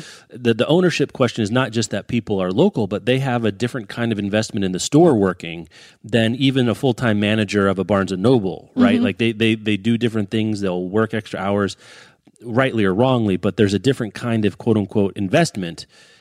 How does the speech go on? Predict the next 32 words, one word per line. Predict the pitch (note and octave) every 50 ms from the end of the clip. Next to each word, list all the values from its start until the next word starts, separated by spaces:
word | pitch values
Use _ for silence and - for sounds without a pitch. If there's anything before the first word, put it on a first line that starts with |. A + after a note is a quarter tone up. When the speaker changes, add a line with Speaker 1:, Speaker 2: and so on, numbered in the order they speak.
| _ _ _ _ -
Speaker 1:
in | A#2+ A#2+ A#2+ A#2 A#2 A2+ G#2+
the | G#2+ A2
experience | G2+ - - - D3+ D3+ D3 C#3+ C3 A#2+ -
of | A#2 G#2
that | G2+ G2+ G2 F#2+
store | - - - - A2+ G2+ G2 F#2 F#2 F2+ F2 F2 F2 E2+ E2+ _ _ _ _ _ _ _ _ _ _ _ _ _ - _ _ _ _ _
that | - B2 A#2 A#2 B2 - -
could | - - C3+ A#2+ A2+ G#2+
be | G#2+ B2 B2 A#2+ A#2+ A#2 A2+ A2+ A2+
adulterated | - - A2+ C3 D3 D#3 - - A#2 G#2+ G2+ G2+ F#2+ G2 F#2+ F#2 F#2 - _ _ _ _ _ _ _ _
by | - A2 G#2 G2 G2 F#2+ G2 G2 F#2+ G2
not | G2 G2+ G#2 G#2 A2+ -
having | - A2+ G#2+ G2+ G2 G#2+ G2 G2
local | G2 G2 F#2 - G#2+ G#2
ownership | - G#2+ G2+ G2 G2 F#2 - - G2+ F#2+
Speaker 2:
Yeah. | - A#3 A#3 G#3 F#3 F#3+ - _ - - -
Speaker 1:
that, | - B2 G#2 A#2 A2+ B2+ B2 B2 -
that | C3+ A#2 A#2 B2+
has | A#2+ B2+ A2+
secondary | - F#3 E3+ - D#3 A2+ A2 G2+ G2+
effects | G2 - - G#2 F#2 -
that | C3+
aren't | B2 C3+ C3+ -
exactly | A2+ G2+ - - A#2+ A#2 - - F3 E3 F3
about | D#3+ D#3 E3+ F3 E3+ F2 - _ - - - _ _ _ _ -
the | A2+
financial | G2+ - A#2 G#2 G2+ A#2+ E3 E3 - B2+ A2
ownership, | G#2 G#2 G2+ F#2+ F2+ - - G2 F#2+ F#2+
but | G2+ G2+
about | F#2+ G2+ F#2+
the | -
stakes, | F#2 - - - - A2+ G#2+ G#2+ G2+ - - - -